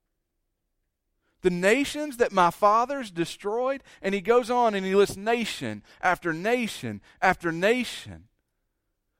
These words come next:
whose leadership or whose king stood before Assyria and said,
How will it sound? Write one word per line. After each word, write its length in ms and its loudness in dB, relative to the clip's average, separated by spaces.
whose 260 -2
leadership 680 2
or 100 0
whose 220 -4
king 500 -6
stood 340 -4
before 400 4
Assyria 640 4
and 100 -6
said, 240 8